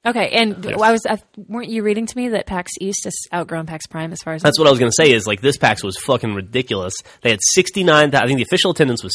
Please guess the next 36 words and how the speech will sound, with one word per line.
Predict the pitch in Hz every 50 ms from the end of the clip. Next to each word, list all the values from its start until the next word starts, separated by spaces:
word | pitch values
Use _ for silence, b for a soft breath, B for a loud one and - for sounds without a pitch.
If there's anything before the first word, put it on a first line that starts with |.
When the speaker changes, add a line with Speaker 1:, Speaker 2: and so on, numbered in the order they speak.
| -
Speaker 3:
sixty-nine | - 156 - - 180 151 131 123 123 113
thousand | 113 107 107 101 104 98
five | - - 110 110 107
hundred, | - 113 107 98 98 95
which | 98 98 - -
makes | 104 101 - -
it | 104 -
officially | - - - - - 151 143 - 139 123 123 117 117
larger | 110 104 101 104 107 95 101 104 98 95 95 b b b b b b b b b
than | 104 101 107 104 104 101 101 98 101 101 101 95 -
last | 110 110 107 110 107 -
year's | - 104 -
pax | - - 90 90 -
Prime, | - - 107 98 92 90 87 90
which | 90 90 -
was | - 92
the | - 98
largest | 87 87 85 87 85 - -
pax | - - 80 - -
ever | 98 90 87 87 85
at, | - -
like, | 87 85 82 -
sixty-eight | - - - - - 80 69 78 - -
thousand. | - - - 65 - - - - b b b b b
Speaker 1:
That's | - - -
crazy. | - 240 240 226 247 -
And | 247 254
actually, | 254 247 285 285 - 294
the | 226 233
space | - - 311 320 302
was | 311 247
interesting | 220 202 202 208 185 - 202
because | 185 - 208 185
you | 196 190
come | 170 - - 247 233 214
in | - 202 196 180 175 165 165 -